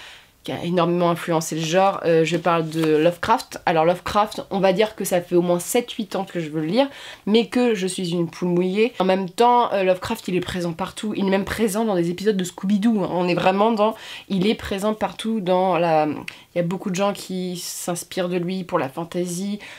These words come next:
pour l'horreur. Euh, Cthulhu, c'est un, c'est un mythe qui est hyper important,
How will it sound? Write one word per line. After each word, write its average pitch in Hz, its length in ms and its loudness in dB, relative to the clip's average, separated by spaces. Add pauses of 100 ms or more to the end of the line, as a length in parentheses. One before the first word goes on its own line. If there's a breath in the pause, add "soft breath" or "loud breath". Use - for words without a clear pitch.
(140)
pour 185 180 -2
l'horreur. 185 600 4
Euh, 160 80 0
Cthulhu, 220 540 2
c'est - 220 0
un, 156 480 4
c'est - 180 -2
un 170 120 4
mythe 208 380 -2
qui 175 180 2
est - 140 -4 (540)
hyper 214 360 4
important, 196 540 2